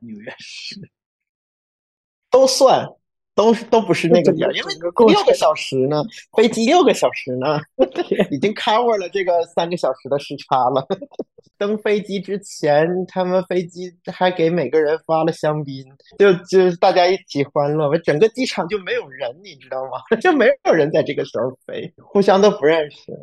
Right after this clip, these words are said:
Speaker 2: 然后就直接喊 Happy New Year，也 whatever。<laughs>
Speaker 1: 但，
Speaker 2: 对，
Speaker 1: 但像，
Speaker 2: 对。
Speaker 1: 像那个圣诞或者是过年期间，像纽约，公共交通不会停吗？
Speaker 2: 当然不会停，纽约是，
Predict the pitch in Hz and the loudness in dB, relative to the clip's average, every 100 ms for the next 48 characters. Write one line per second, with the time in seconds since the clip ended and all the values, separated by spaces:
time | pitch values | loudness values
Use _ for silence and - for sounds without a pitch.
0 | _ 127 120 131 - 113 131 - 117 - | _ -4 -4 -4 -10 -8 -8 -6 -10 -8
1 | 113 - 120 113 110 - - - 165 - | -10 -8 -10 -8 -10 -12 -16 -12 -12 -10
2 | 120 120 117 - - - - - - - | -12 -10 -10 -10 -10 -8 -10 -12 -18 -20
3 | _ - 247 - - - - - _ - | _ -4 -4 -2 -2 -2 0 -6 _ -14
4 | - _ _ _ _ _ _ _ - 277 | -14 _ _ _ _ _ _ _ 2 2
5 | 185 131 120 113 - - 277 262 247 196 | 2 -2 -4 -8 -12 0 0 2 0 -2
6 | - 233 214 202 180 156 208 175 170 156 | -6 -4 -4 -2 -6 -6 -8 -4 -6 -6
7 | 143 131 - 143 120 - 127 135 131 127 | -12 -10 -6 -4 -6 -12 -12 -10 -10 -8
8 | 151 139 120 101 120 120 - _ _ _ | -8 -6 -10 _ -12 -12 -14 _ _ _
9 | _ _ - 220 240 214 214 220 170 160 | _ _ -2 0 2 2 0 -2 -2 -4
10 | 170 120 - 196 214 _ _ _ _ _ | -4 -10 -20 -20 -20 _ _ _ _ _
11 | _ _ _ _ _ _ - 190 381 269 | _ _ _ _ _ _ -10 -4 -2 -2
12 | 135 117 135 123 123 135 127 127 202 - | -2 -8 -8 -8 -6 -4 -4 -2 -2 -4